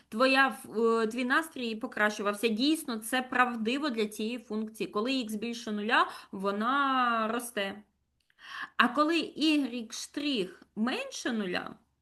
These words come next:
то функція спадає. Давай перевіримо. Да, дійсно,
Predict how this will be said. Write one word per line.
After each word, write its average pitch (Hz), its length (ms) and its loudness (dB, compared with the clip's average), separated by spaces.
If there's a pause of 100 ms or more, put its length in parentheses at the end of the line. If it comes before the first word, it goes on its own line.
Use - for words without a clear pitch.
(200)
то 220 120 2
функція 285 640 -2
спадає. 294 920 -2 (440)
Давай 202 320 4
перевіримо. 247 800 0 (880)
Да, 269 400 4
дійсно, 254 760 -2